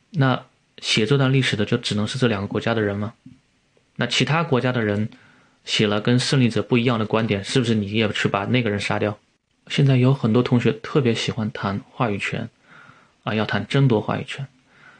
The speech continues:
但争夺话语权就是用拳头去争嘛。与此相关的还有什么所谓入关学啊，只，只要你打进关了，只要你，呃，征服了世界，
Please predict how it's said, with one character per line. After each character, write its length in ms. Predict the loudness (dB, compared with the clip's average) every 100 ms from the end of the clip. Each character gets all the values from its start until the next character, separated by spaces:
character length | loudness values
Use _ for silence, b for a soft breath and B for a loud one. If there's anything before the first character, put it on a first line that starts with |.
| -8
但 100 | -2
争 160 | 2 4
夺 100 | 4
话 220 | 2 -2
语 20 |
权 360 | -2 -2 -2 -6 _ _ _ _ -4
就 140 | -2
是 160 | 0 0
用 200 | 0 -2 -8 _
拳 280 | -6 -4 -2
头 120 | 0
去 120 | -2
争 180 | -4 -6
嘛。 100 | -6 -12 _ _ -4
与 80 | 0
此 120 | 0
相 200 | 0 0
关 180 | 2 2
的 100 | 2
还 120 | 0
有 120 | -2
什 160 | -2 -2
么 220 | -2 -4
所 180 | -6 -2
谓 140 | 0 2
入 240 | 4 2
关 260 | 2 0 0
学 300 | -2 -6 -8
啊， 220 | -10 -10 -12 b b _
只， 140 | -10 -4
只 100 | 0
要 120 | 0
你 100 | -2
打 160 | -4 0
进 160 | 0
关 160 | 2 0
了， 140 | -2
只 120 | -2
要 80 | 0
你， 300 | 0 -2 -6 -8
呃， 180 | -6 -2
征 220 | 0 2
服 100 | 0
了 80 | -2
世 160 | -2
界， 220 | 0 0